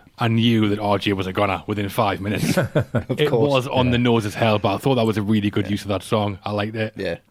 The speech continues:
Speaker 1: Also turns into a musical for a couple of minutes in the middle when Bobby Lynn and Jackson suddenly burst into song,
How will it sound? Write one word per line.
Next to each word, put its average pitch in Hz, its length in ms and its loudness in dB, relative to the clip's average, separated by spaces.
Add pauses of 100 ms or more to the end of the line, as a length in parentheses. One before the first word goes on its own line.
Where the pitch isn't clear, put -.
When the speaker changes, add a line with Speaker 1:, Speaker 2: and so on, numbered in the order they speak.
(1700)
Speaker 1:
Also 135 240 0
turns 123 260 -2
into 113 160 -4
a 104 40 -2
musical 131 380 2
for - 140 -2
a - 40 -2
couple 151 220 0
of 135 60 2
minutes 143 240 2
in 131 60 0
the 117 80 4
middle 117 260 2
when 107 160 0
Bobby 120 260 0
Lynn 117 220 0
and 104 320 -2
Jackson 127 400 -4
suddenly 110 320 0
burst 117 340 0
into 117 160 -2
song, 139 380 0